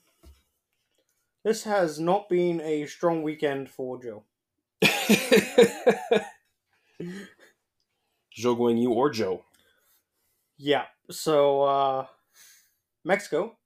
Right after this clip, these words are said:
Speaker 1: I hope we do a bit better.
Speaker 2: Hey, I expect points out of Logan Sargent now.
Speaker 1: Good luck with that one.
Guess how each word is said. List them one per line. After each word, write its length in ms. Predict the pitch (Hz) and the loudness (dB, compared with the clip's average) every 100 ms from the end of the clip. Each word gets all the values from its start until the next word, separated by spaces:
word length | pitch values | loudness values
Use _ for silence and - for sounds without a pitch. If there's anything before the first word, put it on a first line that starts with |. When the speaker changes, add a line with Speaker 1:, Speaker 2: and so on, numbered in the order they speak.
| _ _ - | _ _ -8
Speaker 1:
I 300 | 139 139 135 | -4 -2 -2
hope 340 | 156 220 - _ _ _ _ _ _ _ _ _ _ - | -2 -2 -4 _ _ _ _ _ _ _ _ _ _ -18
we 100 | 143 | -12
do 160 | 135 180 | -4 -2
a 40 | |
bit 260 | 175 190 - | -2 -4 -2
better. 340 | 135 113 104 _ _ _ _ _ _ _ _ _ _ _ | -4 -4 -12 _ _ _ _ _ _ _ _ _ _ _
Speaker 2:
Hey, 300 | 139 139 113 - _ _ _ - | -6 -4 -4 -8 _ _ _ -6
I 80 | 117 | -4
expect 320 | 120 117 110 | -4 -6 -6
points 220 | 113 107 | -8 -10
out 80 | - | -10
of 60 | 65 | -12
Logan 240 | 69 117 | -14 -14
Sargent 280 | 127 - - | -14 -14 -14
now. 200 | 78 120 _ _ _ _ - _ _ _ _ - | -16 -16 _ _ _ _ -20 _ _ _ _ -10
Speaker 1:
Good 120 | 156 | -4
luck 220 | 147 151 | -2 -2
with 100 | 127 | -4
that 160 | 123 123 | -4 -4
one. 180 | 160 | -6